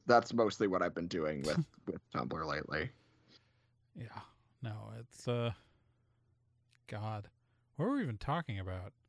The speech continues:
Speaker 1: It started with my saying, uh, mean things about the Dragon Ball dub,
Speaker 2: Oh, yeah,
Speaker 1: because
Speaker 2: that's right. Oh, yeah, I was talking about how I don't go to movies.
Speaker 1: Yeah,
Speaker 2: Um,
Speaker 1: it's not going to movies.
Speaker 2: <laughs>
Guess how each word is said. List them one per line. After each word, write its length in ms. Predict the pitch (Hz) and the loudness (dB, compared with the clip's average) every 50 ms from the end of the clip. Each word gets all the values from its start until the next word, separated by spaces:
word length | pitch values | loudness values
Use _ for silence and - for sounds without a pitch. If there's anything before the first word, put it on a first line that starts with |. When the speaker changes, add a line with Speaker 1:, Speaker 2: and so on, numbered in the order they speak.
| _ _ _ _ _ _ - - - - - | _ _ _ _ _ _ -14 -12 -6 4 10
Speaker 1:
It 160 | 151 160 156 | 10 10 10
started 400 | - - 208 214 220 226 208 196 | 12 12 12 12 12 12 12 12
with 240 | 170 165 175 165 160 | 12 12 10 10 10
my 360 | 156 147 147 147 147 143 143 | 10 12 12 12 12 12 8
saying, 520 | 139 - - 165 143 143 143 147 147 135 131 | 6 6 6 8 10 10 10 8 8 8 8
uh, 220 | 127 127 123 120 | 10 10 10 8
mean 340 | 113 113 120 127 123 120 120 | 6 4 4 4 4 4 4
things 300 | - 127 120 117 110 117 | 4 4 4 4 4 2
about 160 | 117 110 98 | 2 2 2
the 40 | 107 | 0
Dragon 360 | 95 113 104 98 95 98 92 | 2 4 4 4 4 2 -2
Ball 200 | 95 92 85 82 | 0 0 0 0
dub, 280 | - 85 82 78 73 - | 2 2 2 2 2 2
Speaker 2:
Oh, 120 | 220 240 247 | 4 4 6
yeah, 140 | 254 254 240 | 8 8 8
Speaker 1:
because 180 | 196 208 214 | 8 6 4
Speaker 2:
that's 100 | 208 - | 6 6
right. 180 | 202 185 156 170 220 | 6 6 8 8 8
Oh, 120 | 240 262 | 10 10
yeah, 100 | 254 240 | 10 10
I 40 | 220 | 10
was 180 | 202 196 185 - | 8 8 6 8
talking 200 | 226 220 220 214 | 6 6 8 6
about 60 | 180 | 6
how 100 | 190 196 | 6 6
I 40 | 190 | 6
don't 120 | 196 180 | 4 4
go 80 | 190 175 | 4 2
to 80 | 165 | 4
movies. 400 | 156 160 180 170 135 104 98 - - _ - - - - - _ - | 4 2 2 2 2 0 -2 -4 -12 _ -20 -20 -20 -20 -4 _ 8
Speaker 1:
Yeah, 360 | 156 170 170 175 196 160 127 | 10 10 12 12 12 12 12
Speaker 2:
Um, 80 | 117 180 | 12 10
Speaker 1:
it's 240 | 170 131 127 - - | 6 4 4 4 6
not 160 | 147 151 - | 6 6 6
going 200 | 170 156 156 143 | 4 2 0 2
to 40 | 143 | 2
movies. 640 | 143 160 143 104 95 87 95 - 208 - - - 220 | 2 2 2 2 0 -4 -4 -4 -6 -4 -2 -4 -4
Speaker 2:
<laughs> 60 | - | -4